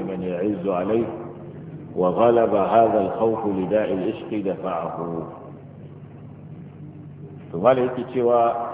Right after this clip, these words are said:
idan waɗancan matakai na wannan cuta, matakanta na farko suka fara bayyana a tare da mutum, suka fara samun zuciyar mutum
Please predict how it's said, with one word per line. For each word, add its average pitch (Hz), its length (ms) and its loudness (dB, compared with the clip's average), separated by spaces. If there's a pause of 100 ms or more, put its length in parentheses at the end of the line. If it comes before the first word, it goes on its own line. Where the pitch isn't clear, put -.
idan 131 320 0
waɗancan 123 480 -2
matakai 113 640 -2 (1600)
na 117 480 2
wannan 120 480 0
cuta, 107 720 0
matakanta 117 560 -2
na 101 160 0
farko 110 560 0
suka 113 240 -4
fara 104 320 2 (1400)
bayyana 98 480 0
a 90 80 -4
tare 95 240 -2
da 101 80 0
mutum, 92 400 -4
suka 98 160 -8
fara 104 320 -2
samun 107 400 -2
zuciyar 104 240 -6
mutum 104 320 -6